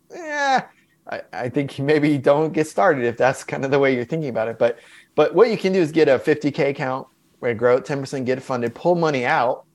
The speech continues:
right? Pull out, and let's say you get a thousand dollars,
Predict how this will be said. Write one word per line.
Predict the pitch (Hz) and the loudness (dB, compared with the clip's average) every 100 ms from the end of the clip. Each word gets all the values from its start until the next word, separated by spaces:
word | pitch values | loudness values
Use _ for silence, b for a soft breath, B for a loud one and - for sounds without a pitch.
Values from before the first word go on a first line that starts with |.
| _ _ | _ _
right? | 113 123 147 _ - | -10 -8 -10 _ -10
Pull | - 135 | -2 2
out, | 131 123 127 123 | 4 4 2 -2
and | 117 113 | -6 -4
let's | 113 | -2
say | 131 | -2
you | 123 | 0
get | 127 | -2
a | |
thousand | 120 123 135 127 120 | 0 2 2 2 -4
dollars, | 98 76 - 69 | -6 -8 -10 -14